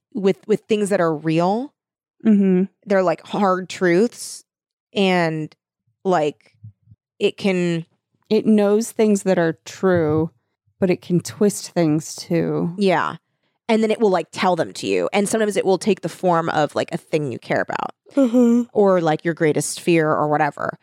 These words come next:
Speaker 1: And so in the, uh, in the book and in the nineteen eighty-nine version,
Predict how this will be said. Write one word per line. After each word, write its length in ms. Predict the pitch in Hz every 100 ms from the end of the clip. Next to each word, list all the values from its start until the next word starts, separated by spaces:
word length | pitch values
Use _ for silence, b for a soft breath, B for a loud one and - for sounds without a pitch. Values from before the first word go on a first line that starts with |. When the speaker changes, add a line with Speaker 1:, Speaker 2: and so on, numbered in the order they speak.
| b b b
Speaker 1:
And 160 | 202
so 380 | 185 214 180 165
in 480 | - 196 185 180 175 -
the, 560 | 180 185 170 170 165 - _ _
uh, 340 | - 160 151 143 _ _ _ _ _
in 140 | 196 180
the 80 |
book 420 | 160 - 190 226 - -
and 280 | 202 220
in 80 | 226
the 40 | 214
nineteen 440 | 185 180 - 185
eighty-nine 1200 | 175 165 160 160 - _ _ _ 196 190 190 190 175
version, 640 | 135 - - - 165